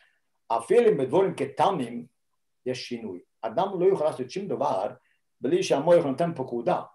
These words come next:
איך הוא עושה את זה? אבל מה? שכל כך קטן, אז לא מרגישים את זה. אבל ברור ש-, ודאי שיהיה טוב וסמוך כאן,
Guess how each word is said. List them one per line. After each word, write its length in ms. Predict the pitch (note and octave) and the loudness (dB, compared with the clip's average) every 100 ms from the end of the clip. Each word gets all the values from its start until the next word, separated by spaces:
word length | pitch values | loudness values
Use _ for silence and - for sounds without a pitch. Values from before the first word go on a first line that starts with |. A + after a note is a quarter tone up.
| _ _ - | _ _ -8
איך 120 | C#3 | -4
הוא 80 | C3 | -4
עושה 200 | C3 G2+ | -6 -10
את 100 | F2+ | -12
זה? 120 | A2 - _ _ - | -16 -16 _ _ -2
אבל 140 | A#2+ | -2
מה? 200 | F2 E2+ - _ _ _ _ | -2 -8 -12 _ _ _ _
שכל 520 | - - - - - F3 | -20 -20 -14 -2 0 2
כך 180 | F#3 F3+ | 0 -2
קטן, 460 | A3+ A#3 D#4+ D4 A3+ | 0 8 10 10 8
אז 80 | |
לא 380 | G#3+ G#3+ A#3+ C4 | 6 6 8 8
מרגישים 400 | A#3+ F3 A#3+ F3 | 8 4 2 0
את 120 | C3 | -4
זה. 180 | A#2+ G2 - _ - | -4 -10 -10 _ -8
אבל 180 | C#3 D#3+ | -2 0
ברור 380 | D#3+ E3 C4 G3+ | 0 0 0 0
ש-, 120 | - D3 D3 - _ _ _ _ _ _ | 0 2 0 -4 _ _ _ _ _ _
ודאי 240 | C#3+ B3+ E4+ | -6 -4 -2
שיהיה 220 | D#3 C3+ | -4 0
טוב 160 | D3+ C3+ | 2 2
וסמוך 340 | A#2+ D#3 - | 2 -4 -4
כאן, 160 | - | -6